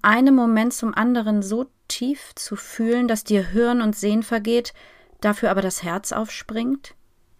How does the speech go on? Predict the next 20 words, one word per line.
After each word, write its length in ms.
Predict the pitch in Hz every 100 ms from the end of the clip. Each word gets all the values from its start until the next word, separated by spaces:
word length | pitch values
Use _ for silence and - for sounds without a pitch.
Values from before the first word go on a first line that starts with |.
| _ _ _ _ _ _ _ _ _ _ _ _ - _ _
Ist 200 | 214 -
es 120 | 214
normal, 400 | 220 214 214 247
jeden 340 | 233 247 285 285
Tag 260 | 269 269
mit 260 | 233 214 -
tausend 520 | 254 240 269 240 -
neuen 340 | 220 220 233 220
Ideen 400 | 202 208 220 214
Tango 320 | 208 214 226
zu 220 | - 233
tanzen? 580 | - 233 247 - 269 - _ _ _ _ _ _ _ - - - - _ _ - - _ -
Oder 280 | 196 185 185
Orchestermusik 840 | - 220 214 226 220 214 226 -
zu 160 | 233 214
hören, 440 | 226 233 233 226
nur 180 | 233 254
im 140 | 240
eigenen 500 | - 220 233 220 214
Kopf, 400 | - 214 - -